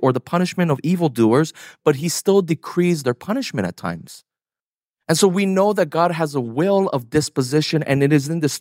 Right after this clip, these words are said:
third sense that we believe Paul is using in First Timothy two, that God's will of disposition is that everyone be saved. In, in, in, in, in another way of looking at this, right, you have to remember that Paul's backdrop, his cultural backdrop,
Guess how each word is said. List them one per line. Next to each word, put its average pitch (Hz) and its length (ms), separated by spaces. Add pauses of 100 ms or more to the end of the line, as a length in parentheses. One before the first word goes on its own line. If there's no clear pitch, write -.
third 233 280
sense 104 460 (360)
that 139 100
we 135 120
believe 139 540
Paul 143 260
is 117 140
using 123 280
in 110 100
First - 280
Timothy 117 300
two, 98 380 (540)
that 151 100
God's 175 240
will 170 240
of 156 140
disposition 170 880
is 127 160
that 135 180
everyone 151 460
be 127 140
saved. 113 680 (1040)
In, 185 160
in, 190 180
in, 165 480
in, 170 300
in 175 120
another 180 260
way 214 140
of 143 140
looking 156 260
at 135 140
this, 127 240
right, 135 240
you 143 140
have 190 160
to 240 80
remember 180 280
that 139 220
Paul's 180 320
backdrop, 156 600
his 123 120
cultural 214 520
backdrop, 135 600